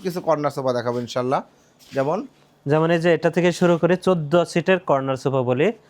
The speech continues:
Speaker 1: চোদ্দ জন বসার মতো একটা কর্নার সোফা দেখেন, খুব সুন্দর একটা কর্নার সোফা দেখতে পাচ্ছেন এই মুহূর্তে।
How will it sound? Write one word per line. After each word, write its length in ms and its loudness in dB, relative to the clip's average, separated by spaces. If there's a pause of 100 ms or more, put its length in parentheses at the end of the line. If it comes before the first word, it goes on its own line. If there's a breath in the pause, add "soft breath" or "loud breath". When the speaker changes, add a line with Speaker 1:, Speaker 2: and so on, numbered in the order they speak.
(160 soft breath)
Speaker 1:
চোদ্দ 420 0
জন 180 2
বসার 300 0
মতো 180 0
একটা 160 -6
কর্নার 340 -2
সোফা 260 0
দেখেন, 340 -2 (300)
খুব 80 -20
সুন্দর 380 -2
একটা 180 -4
কর্নার 340 -2
সোফা 160 -4
দেখতে 240 -6
পাচ্ছেন 240 -4
এই 60 -4
মুহূর্তে। 320 -6